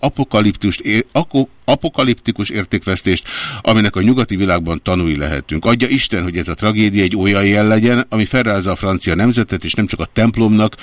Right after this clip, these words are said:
az újjáépít-, újraépítése tekintetében, hanem a saját nemzeti önbecsülésük, a saját történelmük, a saját franciasságuk, a saját kereszténységük tekintetében. Hosszan idézhetnék még különböző emberektől, nem mindenki így nyilatkozik,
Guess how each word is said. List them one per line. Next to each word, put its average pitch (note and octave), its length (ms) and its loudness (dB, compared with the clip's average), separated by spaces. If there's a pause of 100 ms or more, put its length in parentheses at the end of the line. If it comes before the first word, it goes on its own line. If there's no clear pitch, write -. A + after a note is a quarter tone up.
(180)
az - 140 -6
újjáépít-, G#2+ 720 2
újraépítése A2 720 2
tekintetében, F2 720 -4
hanem D#2+ 240 -4
a C2+ 40 -8
saját G#2 380 -2
nemzeti F2+ 460 -4
önbecsülésük, G2 840 2 (260)
a - 100 -6
saját A#2+ 400 0
történelmük, F#2+ 600 -4
a E2+ 60 -10
saját G#2 300 0
franciasságuk, F2+ 1000 0
a - 60 -6
saját G2+ 400 -2
kereszténységük E2 920 -6
tekintetében. C#2+ 840 -14 (540)
Hosszan B2+ 360 -2
idézhetnék F#2+ 600 -6
még E2 160 -8
különböző F2 520 0
emberektől, G2+ 800 0 (240)
nem G#2 240 -2
mindenki F#2+ 500 -2
így G2+ 160 -2
nyilatkozik, F#2+ 840 -2